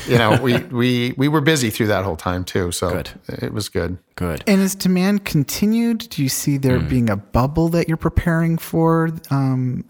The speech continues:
Speaker 3: w-, w-, with, with home renovation?
Speaker 1: Yeah, demand is still there for, um, for the higher end homes and projects. I, that really hasn't waned. I think where we're seeing it wane is sort, sort of the,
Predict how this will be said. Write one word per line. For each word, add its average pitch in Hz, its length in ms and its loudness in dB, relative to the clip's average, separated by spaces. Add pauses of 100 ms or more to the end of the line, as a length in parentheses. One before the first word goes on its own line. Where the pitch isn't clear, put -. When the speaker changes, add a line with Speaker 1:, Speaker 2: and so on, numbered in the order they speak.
(640)
Speaker 3:
w-, 151 400 -6
w-, 147 220 -4
with, 147 220 0
with 147 420 -6
home 151 260 2
renovation? 151 720 0 (160)
Speaker 1:
Yeah, 175 220 2
demand 196 420 0
is 233 120 0
still 180 260 0
there 127 380 2
for, 107 680 0
um, 90 460 0 (540)
for 113 140 4
the 95 120 2
higher 104 300 2
end 92 360 -2 (760)
homes 95 440 0
and 85 140 -4
projects. 87 560 0
I, 98 120 -4 (100)
that 120 460 -2
really 110 280 2
hasn't 95 320 0
waned. 95 380 -2
I 98 60 0
think 113 260 -2
where 110 360 0
we're 98 140 0
seeing 107 420 0
it 95 200 -6 (680)
wane 101 320 0
is 95 160 -2
sort, 98 480 -4
sort 110 220 -2
of 92 140 -4
the, 110 240 -4